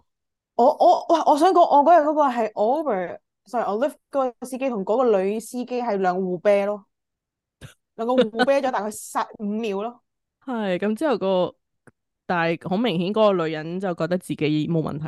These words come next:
Speaker 2: 啦。
Speaker 1: 我之後回魂，跟住就：「哇，多謝你救咗我命」噉樣咯。
Speaker 2: <laughs>
Speaker 1: 因為
Speaker 2: 你有冇，你有冇講出口先？
Speaker 1: 有啊，有啊，我有啊。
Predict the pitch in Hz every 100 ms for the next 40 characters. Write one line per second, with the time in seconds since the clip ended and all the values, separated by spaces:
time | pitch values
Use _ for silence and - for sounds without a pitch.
0 | - - 175 _ _ _ _ _ _ -
1 | 196 208 214 180 160 151 143 139 _ -
2 | 233 180 - - 196 175 - 247 220 175
3 | 170 180 185 185 175 160 139 147 147 143
4 | 151 202 - 208 220 262 - 392 403 190
5 | 220 226 - 226 226 196 180 233 226 180
6 | 180 185 180 - _ _ _ - 269 349
7 | 320 254 277 277 254 240 247